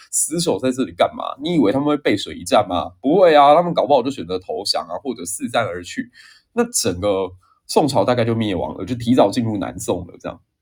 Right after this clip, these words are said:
那比较严重的就是王超啦，当时皇帝最担心的王超。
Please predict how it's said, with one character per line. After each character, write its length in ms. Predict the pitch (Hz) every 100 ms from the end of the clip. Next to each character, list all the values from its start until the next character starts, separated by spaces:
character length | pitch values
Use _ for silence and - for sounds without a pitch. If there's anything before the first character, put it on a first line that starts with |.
| _ _ _ _ _ _ _ -
那 100 | 147
比 160 | 139
较 140 | - 131
严 220 | 107 107
重 160 | 127
的 60 | 101
就 80 | 107
是 80 | 107
王 260 | 95 87
超 300 | 90 92 90
啦， 180 | 85 -
当 160 | 123 147
时 80 | 127
皇 280 | 117 110 123
帝 120 | 127
最 200 | 123 131
担 200 | 117 110
心 140 | 110
的 80 | 107
王 260 | 98 85 90
超。 320 | - 92